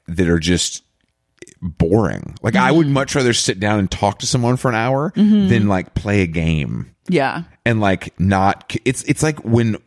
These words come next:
Speaker 1: like, why, why is move-, why is going to a movie a date when you don't talk? I don't understand it.
Speaker 2: Yeah, a movie date is never, like, I think it's what you do when you just don't have something to talk
Speaker 1: <laughs> That's
Speaker 2: about
Speaker 1: what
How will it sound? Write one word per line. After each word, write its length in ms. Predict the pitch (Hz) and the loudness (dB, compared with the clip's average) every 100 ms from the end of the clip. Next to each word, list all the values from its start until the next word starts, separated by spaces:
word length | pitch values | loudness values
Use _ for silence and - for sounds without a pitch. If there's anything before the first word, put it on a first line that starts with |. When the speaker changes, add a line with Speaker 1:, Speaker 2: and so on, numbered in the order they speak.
| 78 80 73 - | -16 -14 -16 -6
Speaker 1:
like, 160 | 107 98 | -2 0
why, 360 | 92 98 131 | 2 2 2
why 300 | 131 92 101 | 2 0 0
is 160 | 139 131 | 2 2
move-, 480 | 101 95 98 107 76 | 2 4 4 2 0
why 140 | 95 | 0
is 100 | 120 | 2
going 160 | 120 143 | 2 0
to 140 | - | 0
a 40 | 101 | 0
movie 420 | 90 92 90 85 | 2 2 2 0
a 80 | 76 | -2
date 360 | 73 76 64 - | -4 -4 -6 -4
when 140 | 98 | 0
you 80 | 92 | 2
don't 200 | 90 - | 0 -2
talk? 400 | - 85 - - | -6 -4 -4 -2
I 60 | 98 | 0
don't 80 | |
understand 480 | 117 104 - 98 95 | 0 0 -2 -2 -2
it. 180 | - - _ _ _ - | -6 -14 _ _ _ -6
Speaker 2:
Yeah, 380 | 180 180 160 156 | 0 2 4 4
a 40 | |
movie 320 | 196 220 226 | 4 2 2
date 280 | 220 196 170 - | 2 2 0 -2
is 200 | 170 160 | -4 0
never, 480 | 170 156 165 160 | -2 0 0 0
like, 480 | 160 156 147 139 - - | 0 -2 -2 -6 -8 -4
I 60 | |
think 180 | 208 254 | 2 2
it's 120 | 269 | 2
what 140 | 247 160 | 0 0
you 100 | 196 | 0
do 160 | 165 | 0
when 120 | 160 165 | 0 0
you 100 | 156 | -2
just 260 | 147 147 | -4 -6
don't 260 | 143 147 151 | -4 -4 -4
have 240 | 160 147 143 | -4 -4 -2
something 260 | 156 156 | 0 2
to 80 | 147 | 0
talk 140 | 143 | 2
Speaker 1:
<laughs> 20 | - | 0
That's 140 | 131 | 0
Speaker 2:
about 280 | 175 175 | 0 0
Speaker 1:
what 40 | 170 | 2